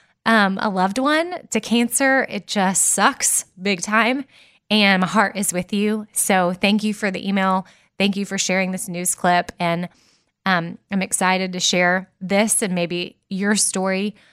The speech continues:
uh, Tara, will help inspire others, and having Scotty on in a minute will hopefully inspire others too.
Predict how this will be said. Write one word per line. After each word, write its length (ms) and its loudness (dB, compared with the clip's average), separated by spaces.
uh, 220 2
Tara, 320 2
will 140 0
help 340 0
inspire 720 2
others, 560 0
and 160 -4
having 380 -2
Scotty 500 2
on 200 2
in 100 2
a 40 2
minute 480 2
will 160 -4
hopefully 540 -4
inspire 580 0
others 400 -6
too. 360 -2